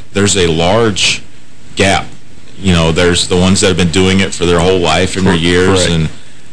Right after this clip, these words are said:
Speaker 1: and, but there's a, a, kind of like a point to where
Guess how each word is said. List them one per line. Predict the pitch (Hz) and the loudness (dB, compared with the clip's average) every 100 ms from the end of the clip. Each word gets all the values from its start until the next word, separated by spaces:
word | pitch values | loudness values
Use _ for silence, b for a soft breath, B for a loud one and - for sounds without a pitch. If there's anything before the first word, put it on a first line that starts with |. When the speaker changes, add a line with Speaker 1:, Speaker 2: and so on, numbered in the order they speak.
| - | -6
Speaker 1:
and, | 87 95 87 87 - | -2 0 2 0 -2
but | 92 | -2
there's | - 110 107 101 | 2 4 4 2
a, | 95 90 87 73 - - - - - - | 0 0 0 -2 -6 -10 -10 -12 -12 -6
a, | - - - - - - - | -4 -4 -8 -10 -10 -10 -2
kind | 131 214 | 0 2
of | |
like | 131 90 | 2 2
a | 85 | -2
point | - 135 185 - | -2 0 0 2
to | 98 | 2
where | 95 92 85 80 | 2 2 2 -2